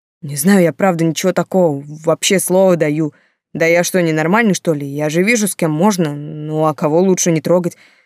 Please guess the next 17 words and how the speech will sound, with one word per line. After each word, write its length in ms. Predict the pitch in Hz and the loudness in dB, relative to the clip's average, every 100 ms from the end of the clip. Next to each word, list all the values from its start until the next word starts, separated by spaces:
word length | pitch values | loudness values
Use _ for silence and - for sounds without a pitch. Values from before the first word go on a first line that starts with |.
| _ | _
Тебе 220 | - 175 | -2 -2
кто-то 220 | 190 214 | 2 2
нагнал. 500 | 214 214 226 208 147 - _ _ _ | 4 4 4 2 0 -8 _ _ _
И 180 | - 180 | -8 -4
за 300 | 170 180 175 - | 0 2 0 0
тот 180 | 196 196 | 0 0
базар, 400 | 185 185 226 226 | 2 2 2 0
ну, 520 | 208 - - 170 160 | -4 -12 -6 -4 -2
на 320 | 147 147 151 | -2 -2 -4
корте. 440 | 151 180 156 - - _ _ - | -2 -2 -4 -12 -16 _ _ -4
Прости. 460 | 185 185 - 143 _ _ _ _ _ - 69 - _ | -4 -2 -6 -10 _ _ _ _ _ -16 -16 -18 _
Я 360 | - 170 196 214 | -8 -2 0 2
не... 260 | 202 190 - _ _ _ _ - | 0 -2 -8 _ _ _ _ -2
я 180 | 180 | 0
с 40 | 208 | 2
дуру 240 | 208 254 | 4 4
ляпнул. 400 | 180 175 - 147 | 4 0 -4 -14